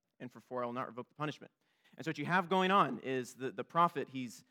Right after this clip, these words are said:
he's preaching to the northern kingdom, and he's going through all their enemies, all their surrounding countries. And they're like, "Yeah, God's gonna get 'em.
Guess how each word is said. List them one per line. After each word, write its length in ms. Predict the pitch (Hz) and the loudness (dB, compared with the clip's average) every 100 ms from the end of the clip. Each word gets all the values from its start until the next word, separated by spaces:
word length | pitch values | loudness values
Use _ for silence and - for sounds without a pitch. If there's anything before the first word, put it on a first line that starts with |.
| _ _ - | _ _ -12
he's 120 | 127 | -12
preaching 380 | - 196 190 202 | -4 -4 -2 -2
to 60 | 170 | 0
the 80 | |
northern 280 | 151 180 180 | 2 2 2
kingdom, 380 | - 180 175 170 | 0 0 2 0
and 60 | 139 | 0
he's 140 | 123 | -2
going 240 | 170 175 165 | 2 2 0
through 180 | 160 | -2
all 300 | - 147 175 | 4 6 8
their 160 | 175 165 | 6 2
enemies, 360 | 165 143 - - | 2 0 -4 0
all 240 | 139 160 | 4 4
their 120 | 165 | 2
surrounding 420 | 156 156 156 156 | -2 0 0 0
countries. 560 | 147 160 147 123 165 _ _ _ _ | -4 -4 -6 -10 -14 _ _ _ _
And 60 | 139 | -4
they're 80 | 143 | -4
like, 160 | 127 | 0
"Yeah, 380 | 175 185 151 117 - | 4 4 4 2 0
God's 200 | 180 147 | 0 0
gonna 160 | 135 | -6
get 240 | 110 233 | 2 4
'em. 120 | 160 | 4